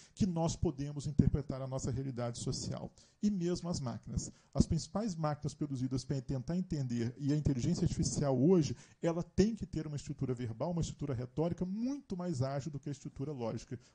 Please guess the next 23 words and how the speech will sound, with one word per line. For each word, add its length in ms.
porque 220
senão 200
ela 80
não 60
consegue 380
entender 300
o 80
mundo 240
produzido 580
verbalmente. 720
Emanuel 400
Tesauro 440
havia 180
percebido 560
isso, 320
na 120
virada 340
do 140
dezesseis 600
para 140
o 20
dezessete, 720
né? 180